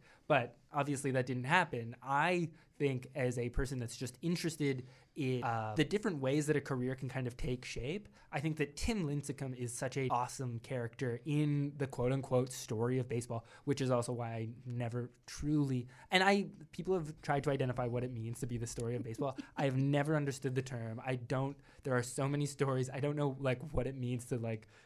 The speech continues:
Speaker 1: crunch them down into this story that meets this, like, this, like, very s-, relatively strict definition of, like, what has to, you have to get into that building, the Hall
Speaker 2: Yeah,
Speaker 1: of
Speaker 2: it'd be
Speaker 1: Fame.
Speaker 2: a, it'd be a
Speaker 1: But
Speaker 2: pretty meandering story.
Speaker 1: Yeah, yeah, yeah.
Speaker 2: <laughs>
Speaker 1: It's just, like, I, I don't know. It's, like, I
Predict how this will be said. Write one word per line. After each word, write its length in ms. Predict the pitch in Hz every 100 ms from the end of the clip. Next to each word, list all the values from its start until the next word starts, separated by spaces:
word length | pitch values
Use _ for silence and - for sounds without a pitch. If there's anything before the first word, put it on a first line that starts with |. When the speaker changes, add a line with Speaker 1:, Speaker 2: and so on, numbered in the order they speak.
| -
Speaker 1:
crunch 360 | - 123 117 -
them 160 | 131
down 280 | 123 113 120
into 160 | 117 123
this 200 | 190 -
story 320 | - 117 120
that 180 | 127 131
meets 320 | 123 120 -
this, 260 | 131 110 127
like, 140 | 113
this, 180 | 139 135
like, 220 | 131 110
very 300 | 127 123 143
s-, 160 | 147 -
relatively 500 | 139 226 226 151 143
strict 480 | - - 120 - -
definition 640 | 127 131 120 117 131 110
of, 180 | 120 110
like, 180 | 107 104
what 100 | 113
has 240 | 120 -
to, 200 | - 110 -
you 120 | 120 110
have 100 | 117
to 60 | 113
get 60 |
into 320 | 131 110 113 135
that 240 | 131 131 131 131
building, 440 | 127 139 151 151 -
the 80 | -
Hall 100 | 95
Speaker 2:
Yeah, 80 | 92
Speaker 1:
of 80 |
Speaker 2:
it'd 60 | -
be 60 | 151
Speaker 1:
Fame. 100 | 151
Speaker 2:
a, 20 |
it'd 60 | - -
be 60 | -
a 20 |
Speaker 1:
But 240 | - 220
Speaker 2:
pretty 260 | - - 254
meandering 640 | 208 156 139 156 143 131 120
story. 420 | - 123 110 160
Speaker 1:
Yeah, 160 | 185 190
yeah, 140 | 175
yeah. 300 | 214 240 185 139
Speaker 2:
<laughs> 40 |
Speaker 1:
It's 140 | 190 196
just, 160 | 180
like, 160 | 247 180
I, 180 | 175 170 -
I 80 | 165
don't 220 | 214 185
know. 220 | 180 131
It's, 140 | 127 -
like, 120 | 131
I 260 | 147 143